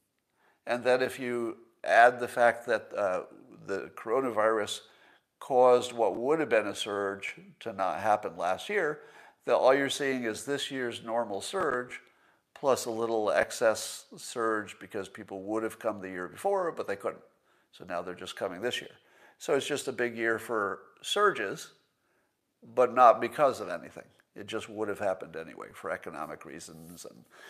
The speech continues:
seasonal reasons and everything. Now, is that true? Is it true?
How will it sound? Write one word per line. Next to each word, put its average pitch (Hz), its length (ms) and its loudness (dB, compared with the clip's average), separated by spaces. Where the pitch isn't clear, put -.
seasonal 131 520 -2
reasons 107 840 -6
and 95 100 -12
everything. 98 260 -6
Now, 143 280 2
is 127 200 -2
that 139 200 6
true? - 340 0
Is 113 240 -4
it 131 180 0
true? 175 560 2